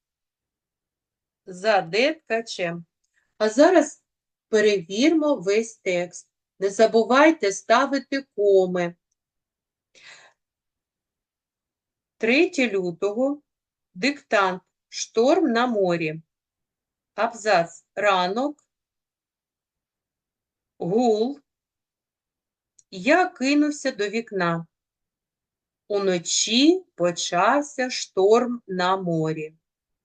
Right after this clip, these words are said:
Абзац. Я одразу вирішив, що вийду помилуватися штормом.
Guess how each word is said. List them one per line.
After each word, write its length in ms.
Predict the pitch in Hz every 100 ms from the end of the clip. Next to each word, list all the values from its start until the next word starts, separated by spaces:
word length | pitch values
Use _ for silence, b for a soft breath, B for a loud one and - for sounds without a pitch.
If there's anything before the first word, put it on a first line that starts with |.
| _ _ _
Абзац. 680 | 202 214 180 165 160 - _ _ _ _ _
Я 380 | 175 170 254 311
одразу 920 | 302 254 196 185 180 170 185 233 254
вирішив, 680 | 226 277 247 180 165 - 151 - _ _ _ _ _ _ _ _ _ _ _ _ _ _ _ _
що 440 | - - - 254 226
вийду 720 | 240 277 247 180 214 196 - _
помилуватися 1200 | 226 226 226 220 220 202 302 392 - 190 - 175
штормом. 840 | 165 - - 226 180 165 160 151